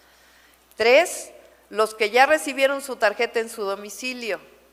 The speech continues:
del nuevo programa de bienestar del gobierno lo van a recibir en esa tarjeta. Y cuatro, los que no tienen ninguna de las otras tres y solo tienen la tarjeta rosa del gobierno,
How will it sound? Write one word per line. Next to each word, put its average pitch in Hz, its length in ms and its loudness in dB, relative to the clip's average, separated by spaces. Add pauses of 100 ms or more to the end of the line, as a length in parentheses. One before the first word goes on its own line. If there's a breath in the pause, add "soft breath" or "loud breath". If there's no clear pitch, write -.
(300)
del 180 240 -6
nuevo 208 280 -4
programa 190 420 -4
de 175 120 -6
bienestar 165 500 -10
del 175 160 -10
gobierno 190 460 -10
lo 196 100 -10
van 165 220 -8
a 170 40 -10
recibir 156 380 -18
en 160 140 -18
esa 160 220 -16
tarjeta. 202 600 -14 (440 loud breath)
Y 196 120 -16
cuatro, 269 600 4 (360 loud breath)
los 220 440 -2
que 247 400 -4
no 220 180 -8
tienen 240 380 -4
ninguna 240 560 -4
de 208 100 -2
las 185 220 -2
otras 220 320 -6
tres 262 260 -4
y 220 60 -14
solo 208 320 -8
tienen 214 420 -8
la 165 80 -4
tarjeta 175 460 -6
rosa 208 360 -8
del 175 160 -10
gobierno, 208 560 -10